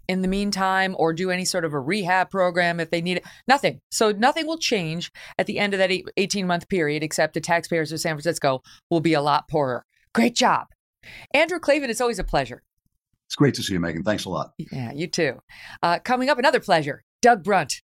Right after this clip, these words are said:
Speaker 1: <laughs> That's gonna be fun. And remember, uh, you can call in, too. And you can find The Megyn Kelly Show live on Sirius X M Triumph Channel one eleven every weekday at noon East, and the full video show and clips by subscribing to our YouTube channel, youtube dot com slash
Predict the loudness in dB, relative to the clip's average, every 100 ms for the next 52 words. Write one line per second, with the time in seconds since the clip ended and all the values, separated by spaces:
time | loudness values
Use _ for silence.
0 | -20 -20 _ -2 0 0 2 0 0 -2
1 | 0 0 4 4 2 -6 -14 -12 -14 -2
2 | 0 2 2 2 2 4 2 2 -2 -6
3 | -2 2 2 0 -4 -4 -4 -6 -20 -2
4 | 0 0 -2 2 4 4 2 -2 0 -2
5 | -2 0 0 0 0 2 0 0 -6 -6
6 | -4 -4 -2 -4 -2 -4 -4 -8 -6 -2
7 | -2 -4 -6 -4 -4 -2 -2 0 -2 -2
8 | -4 -4 -2 -4 -2 -2 -2 -4 -4 -2
9 | -2 -2 -6 -8 -18 -4 -2 0 0 0
10 | 0 0 -2 0 -2 0 -2 -2 -2 -2
11 | -2 -8 -4 -2 -2 -6 -4 -2 -2 -4
12 | -4 -4 -2 -6 -6 -10 -4 -2 2 2
13 | 2 0 -2 0 0 -2